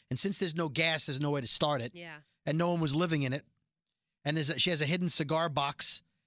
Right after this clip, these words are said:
Speaker 1: full of souvenirs, baseball cards, which I guess were Carl's, uh, and a little sheriff pointing a gun,
Speaker 2: Oh.
Speaker 1: which, if you remember, that was the logo of season three.
Speaker 2: Yep.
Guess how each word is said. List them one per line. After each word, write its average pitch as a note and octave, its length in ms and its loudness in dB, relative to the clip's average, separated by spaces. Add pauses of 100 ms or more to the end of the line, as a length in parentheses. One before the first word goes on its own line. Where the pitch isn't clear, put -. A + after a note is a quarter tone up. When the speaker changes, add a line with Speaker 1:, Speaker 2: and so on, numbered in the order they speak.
(260)
Speaker 1:
full D#3+ 140 2
of C#3 80 0
souvenirs, D#3+ 500 0
baseball D#3+ 400 0
cards, D#3+ 380 -2
which C#3 140 0
I B2+ 40 -2
guess C3 220 0
were A#2+ 60 -6
Carl's, C3+ 520 -2 (640)
uh, C3+ 220 0
and C#3+ 100 0
a D3 40 0
little F3 180 0
sheriff D#3+ 440 2
pointing C#3+ 320 0
a - 40 -2
gun, A#2+ 480 -2
Speaker 2:
Oh. - 40 -16 (400)
Speaker 1:
which, - 160 0
if C#3 120 0
you D#3 60 0
remember, E3+ 320 2
that D3+ 120 0
was C#3+ 120 -2
the C#3 100 0
logo D3 400 0
of B2+ 100 -2
season C3 360 0
three. A#2 520 -4
Speaker 2:
Yep. G3 180 -4